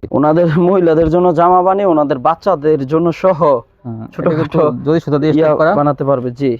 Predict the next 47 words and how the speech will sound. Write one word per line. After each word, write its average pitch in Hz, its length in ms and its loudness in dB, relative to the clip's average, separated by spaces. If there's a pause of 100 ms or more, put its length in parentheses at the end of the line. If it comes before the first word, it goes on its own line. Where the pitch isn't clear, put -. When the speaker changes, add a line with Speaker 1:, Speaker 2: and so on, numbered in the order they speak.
(100)
Speaker 2:
সামনে 139 240 -2
পিছনে 165 480 -6
Speaker 1:
এই 139 140 -2
যে 131 80 -8
Speaker 2:
স্টেপ 127 160 -8
করা 135 120 0
Speaker 1:
ওড়নাটা 156 200 0
Speaker 2:
থাকবে। 135 140 -2
এই 139 60 -2
Speaker 1:
দেখেন। 135 120 -6
Speaker 2:
একটা 123 120 -6
আমার 120 140 -2
দেখেন, 110 240 -10
এই 101 80 -14
যে 104 100 -16 (840)
ওড়নাটা 131 320 -4
কত 135 140 -6
সুন্দর। 107 460 -10 (140)
স্টেপ। 147 200 -4
Speaker 1:
বিশাল 135 440 0 (440)
বড়। 120 180 -2 (140)
Speaker 2:
এটা 135 140 -6
কত? 127 160 -4 (300)
Speaker 1:
only 170 240 0
পাঁচশো 170 320 -2
আশি 143 180 -2
টাকা। 127 300 0 (200)
Speaker 2:
পাঁচশো 131 220 -4
আশি। 117 260 -6 (180)
Speaker 1:
পাঁচশো - 340 -2
আশি। - 300 -4 (880)
এগুলা 170 260 2
কিন্তু 175 200 -2
এই 190 100 2
যে 151 120 0
সেটিং 156 340 -2
করা 156 200 0
পেটি 147 280 -4
হবে। 120 340 -4
Speaker 2:
এই 135 140 -4
যেগুলো? 135 300 -2 (340)
Speaker 1:
হ্যাঁ, 135 280 -2 (760)
সব 143 140 -2
সেটিং 160 300 -2
Speaker 2:
হুম। 165 80 0
Speaker 1:
করা 156 220 2
পেটি। 127 340 -4